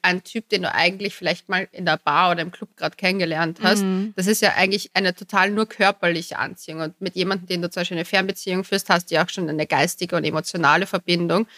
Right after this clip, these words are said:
Speaker 2: Ja.
Speaker 1: Das heißt, das sind andere Aspekte, die einen erregen können. Also, ja, dementsprechend fand ich so ein bisschen, also den Test fand ich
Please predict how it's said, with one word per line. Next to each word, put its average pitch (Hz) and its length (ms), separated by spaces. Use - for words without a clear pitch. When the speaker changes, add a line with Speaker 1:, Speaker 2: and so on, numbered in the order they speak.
Speaker 2:
Ja. 208 120
Speaker 1:
Das 208 120
heißt, 175 180
das 180 100
sind 170 120
andere 180 360
Aspekte, 180 500
die - 160
einen 147 260
erregen 143 480
können. 113 420
Also, 165 560
ja, 180 80
dementsprechend 180 760
fand 208 240
ich 214 80
so - 100
ein 214 80
bisschen, 214 380
also 269 160
den 330 160
Test - 240
fand 269 120
ich 247 120